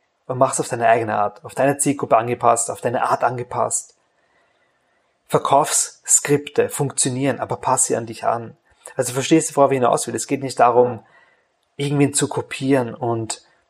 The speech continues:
auszuspionieren und zu schauen, was macht der, wie viel kostet das bei dem? Ey, ich richte doch meine Preise nicht nach meinem Nachbarn. Verstehst du, wie ich meine? Ich, ich richte die Preise anhand dem, was ich, was ich für einen Wert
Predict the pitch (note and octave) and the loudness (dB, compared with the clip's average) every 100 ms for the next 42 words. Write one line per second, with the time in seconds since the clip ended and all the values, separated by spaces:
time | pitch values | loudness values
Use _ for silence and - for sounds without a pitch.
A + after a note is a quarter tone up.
0 | - C3+ C#3+ - D3 - - C3+ B2+ A#2 | -2 2 2 2 0 -2 -2 -2 0 -2
1 | A2+ A2+ - - B2 B2 - B2 - B2+ | -2 -2 -4 -4 -2 -2 0 0 0 -2
2 | A#2 - - - C3 - - A#2+ A#2 A#2 | -4 -6 -6 -2 0 0 -2 -6 -6 -6
3 | A2+ A2+ _ _ _ _ _ _ _ _ | -8 -10 _ _ _ _ _ _ _ _
4 | - C3 D#3 - C#3+ C#3+ D3 C#3+ C3+ - | -2 6 6 6 0 2 4 4 2 4
5 | C#3+ C3 C#3 C#3 C#3+ B2+ C3+ B2 A2+ - | 4 4 2 0 -2 0 -2 0 0 0
6 | - A2+ G#2 G#2+ _ _ _ _ _ _ | 0 -6 -6 -8 _ _ _ _ _ _
7 | _ _ _ _ _ _ _ - B2+ C#3 | _ _ _ _ _ _ _ -8 -2 0
8 | B2+ C3 A#2+ B2+ A#2+ C#3 - - - - | 0 0 -2 2 2 2 -8 -16 -16 -14
9 | - C3 C3+ - - A#2+ A#2+ C#3 C#3 C#3 | -6 -4 -4 -8 2 2 4 6 4 2
10 | - _ _ _ - C3+ C3 C3+ C3+ C3+ | -12 _ _ _ 0 2 2 2 4 4
11 | C3 B2+ A#2+ - _ _ _ _ _ _ | 4 -2 -4 -12 _ _ _ _ _ _
12 | A#2+ C#3+ - C#3+ B2+ B2+ C3 - - | -2 -2 0 0 4 4 2 -2 -16